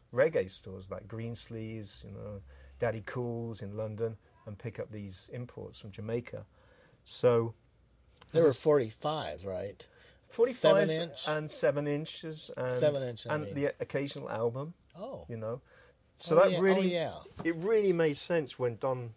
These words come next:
Speaker 1: played those records, 'cause that, to me, it's sort of like,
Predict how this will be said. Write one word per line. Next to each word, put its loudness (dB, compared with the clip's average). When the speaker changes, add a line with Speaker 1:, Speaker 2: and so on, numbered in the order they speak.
Speaker 1:
played 0
those 2
records, -6
'cause -10
that, -2
to -6
me, 2
it's 0
sort -4
of -2
like, 4